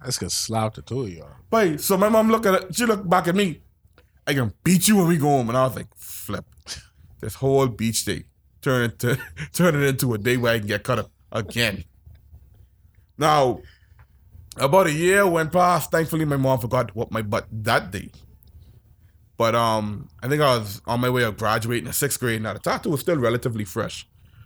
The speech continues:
Speaker 2: Um, and, like, the wind was blowing and I was <laughs> on the bus. She saw it again. She was like, "Well, look, Alano, see you have tattoo." So, "Alano,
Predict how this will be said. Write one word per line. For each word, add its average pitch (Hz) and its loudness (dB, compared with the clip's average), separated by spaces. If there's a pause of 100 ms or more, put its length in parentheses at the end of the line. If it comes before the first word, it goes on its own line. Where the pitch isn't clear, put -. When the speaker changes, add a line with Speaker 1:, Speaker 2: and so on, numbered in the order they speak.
(140)
Speaker 2:
Um, 110 -2 (920)
and, 110 -4
like, 107 -4
the 104 -8
wind 151 -2
was 113 -2
blowing 127 -2
and 117 -2
I 120 2
was 120 -2 (220)
<laughs> - -20
on 123 0
the 95 -8
bus. - 0 (840)
She - -6
saw 143 4
it 135 4
again. 127 2
She - -2
was 170 2
like, 127 0 (600)
"Well, 349 0
look, 349 -2
Alano, 359 4
see 240 2
you 247 6
have 233 4
tattoo." 220 4 (1160)
So, 240 4
"Alano, 226 2